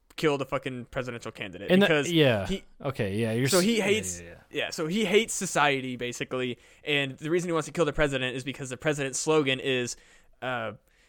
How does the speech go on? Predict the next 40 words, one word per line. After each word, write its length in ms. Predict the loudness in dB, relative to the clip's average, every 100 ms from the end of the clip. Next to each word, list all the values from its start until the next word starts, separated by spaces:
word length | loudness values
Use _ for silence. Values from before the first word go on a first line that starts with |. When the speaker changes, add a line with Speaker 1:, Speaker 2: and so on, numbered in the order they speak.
| _
Speaker 1:
"We 300 | -2 0 2
are 580 | 6 8 8 8 6 4
the 100 | 0
people," 460 | -2 -2 -4 -10 -10
or 80 | -8
something 260 | -6 -6 -6
like 140 | -6
that. 160 | -6 -6
So 80 | -6
he 140 | -2
sees 440 | -2 0 -2 -2 -2
the 100 | -2
president 420 | 2 2 2 0
as, 140 | 0 -2
like, 120 | -2
a 20 |
representation 680 | 0 2 0 -6 -4 -4 -4
of, 220 | -8 -8 -2
"I'm 120 | 0 2
gonna 180 | 0 -6 _
clean 280 | -10 -4 -2
up 100 | -2
society 420 | -4 0 0 0
by 200 | -2 -8 -10 _
killing 460 | -8 -4 -2 -4 -8 -14 _ _ _ -6
the 200 | -4 -2
evil 300 | -2 -2 -4
guy." 300 | -4 -6 -8 -16 -12 -2
Speaker 2:
Oh, 360 | 4 8 10
I 120 | 10 8
kinda, 340 | 8 8 6
I 100 | 2
kinda 280 | 4 6 4
thought 260 | 4 4 4
it 80 | 4
was 600 | 4 2 2 -2 -6 -10 _
also 800 | 2 4 4 4 6 6 4 0 -6 -20 -20 _
where 420 | 2 6 8 6 4
he 560 | -2 0 2 4 4
feels 680 | 0 0 4 4 4 0 -4